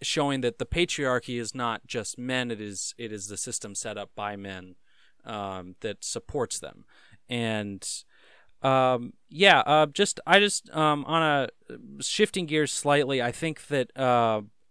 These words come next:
the, the filmmaking, um,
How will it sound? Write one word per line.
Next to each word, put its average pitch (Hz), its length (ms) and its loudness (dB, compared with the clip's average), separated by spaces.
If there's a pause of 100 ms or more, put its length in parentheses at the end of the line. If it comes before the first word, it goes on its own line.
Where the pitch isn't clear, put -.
(280)
the, 127 440 -2
the 127 80 -4
filmmaking, 185 920 -4
um, 156 420 -6